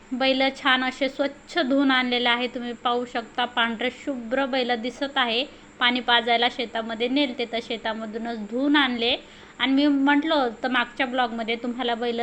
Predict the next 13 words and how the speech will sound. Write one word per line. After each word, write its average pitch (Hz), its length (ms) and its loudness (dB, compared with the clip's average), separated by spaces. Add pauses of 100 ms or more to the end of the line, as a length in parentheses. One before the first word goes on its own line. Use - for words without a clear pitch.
दाखवेल, 262 580 0
तर 233 120 -2
हे 233 120 0
पाय 220 280 -2
आमच्या 226 260 -4
इथे 233 200 -4
चार 247 360 2
बैल 240 240 0
आलेले 226 400 0
आहेत. 247 340 0 (520)
आता 302 240 4
हे 311 160 6
बैल 277 300 4